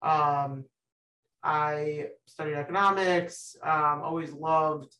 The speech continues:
thinking through, like, human psychology, behavior as well. Uh, read a lot of behavioral economics and was interested in that space. Ended up getting to the marketing world, which was great. Combined a lot of my passion for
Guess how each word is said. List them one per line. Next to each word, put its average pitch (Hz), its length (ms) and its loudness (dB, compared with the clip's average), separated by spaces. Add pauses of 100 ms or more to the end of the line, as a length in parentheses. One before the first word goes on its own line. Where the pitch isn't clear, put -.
thinking 190 360 -4
through, 180 340 2
like, 151 260 0
human 151 220 -8
psychology, 185 600 4
behavior 170 440 -2
as 160 160 -6
well. 175 580 4
Uh, 147 440 2
read 151 160 -4
a 151 40 -2
lot 151 160 0
of 147 80 -10
behavioral 147 540 -2
economics 185 880 0
and 151 100 -4
was 151 140 -4
interested 156 300 -10
in 160 80 -6
that 196 220 2
space. 180 340 0
Ended 185 180 -2
up 190 140 0
getting 170 260 0
to - 80 -14
the 165 60 -8
marketing 156 420 -2
world, 147 400 0
which - 260 -10 (460)
was 180 80 -8
great. 240 260 4
Combined 175 380 4
a 170 40 0
lot 165 120 4
of 165 60 -2
my 160 100 2
passion 160 500 2
for 151 460 -4